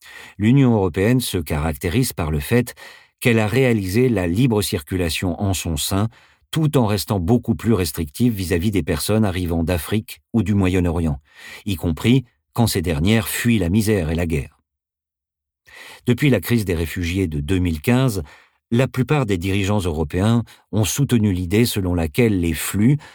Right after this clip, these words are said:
devaient être taris à n'importe quel coût, y compris celui de laisser plusieurs dizaines de milliers de personnes se noyer en Méditerranée afin d'envoyer un signal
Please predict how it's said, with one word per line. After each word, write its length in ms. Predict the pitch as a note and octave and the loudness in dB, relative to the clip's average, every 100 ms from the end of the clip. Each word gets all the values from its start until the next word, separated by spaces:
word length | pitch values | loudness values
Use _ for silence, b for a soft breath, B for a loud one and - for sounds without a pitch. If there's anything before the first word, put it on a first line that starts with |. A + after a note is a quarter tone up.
| B | B
devaient 240 | G2 F2 F2 | -2 0 0
être 280 | G#2 - F2 | 0 -2 -4
taris 500 | - F#2+ F2 A#2+ - | 0 0 2 0 -2
à 160 | F#2+ F#2 | -2 0
n'importe 680 | F#2 A2+ A#2+ - G#2 - | 2 2 2 0 -4 -4
quel 220 | - F2 | -4 -4
coût, 280 | D2+ - A2 b b b b | -4 -2 -2 b b b b
y 100 | B2 | 0
compris 500 | - G2+ E2 D#3+ D3 - _ | 2 0 2 0 0 -4 _
celui 380 | - G2+ F#2 G2+ | -4 -2 0 0
de 100 | F#2 | 0
laisser 300 | F2 - E2 | 0 -2 -2
plusieurs 400 | - G2+ G2 E2+ | -2 0 0 0
dizaines 400 | G#2 G2 G#2 F#2 | 0 2 2 2
de 80 | |
milliers 300 | E2 E2 E2+ | 0 0 0
de 100 | D#2+ | 0
personnes 460 | D2+ D2+ - F2+ F2+ | -2 -4 -2 0 0
se 160 | D#2+ D#2+ | 0 0
noyer 400 | D#2+ E2 E2 E2+ | 0 0 2 2
en 100 | D#2+ | 2
Méditerranée 800 | E2 D2+ D2+ E2+ D2+ D2+ E2 D#2+ B B B B | 0 0 -2 -2 0 2 0 -2 B B B B
afin 300 | G2+ - G2 | -4 0 0
d'envoyer 400 | F2+ E2+ E2+ F#2+ | 0 2 2 2
un 120 | F2 | 0
signal 560 | D#2 F2 F2 F2+ G2 | 0 0 0 0 -2